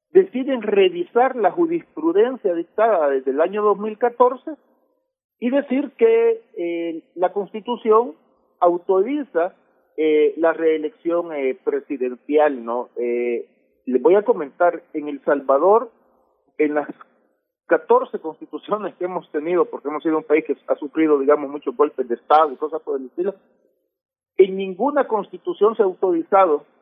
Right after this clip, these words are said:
digamos, la reelección presidencial. Desde que El Salvador nació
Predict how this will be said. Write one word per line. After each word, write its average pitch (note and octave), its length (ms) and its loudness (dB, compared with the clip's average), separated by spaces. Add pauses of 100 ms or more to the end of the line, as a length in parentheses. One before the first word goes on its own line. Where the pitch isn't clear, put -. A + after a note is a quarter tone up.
(320)
digamos, D#3+ 300 0
la E3 120 0
reelección C#3 520 -4
presidencial. A2+ 640 -10 (680)
Desde C3+ 360 2
que C#3 80 -8
El B2+ 80 -6
Salvador D3 600 4
nació F#3+ 680 0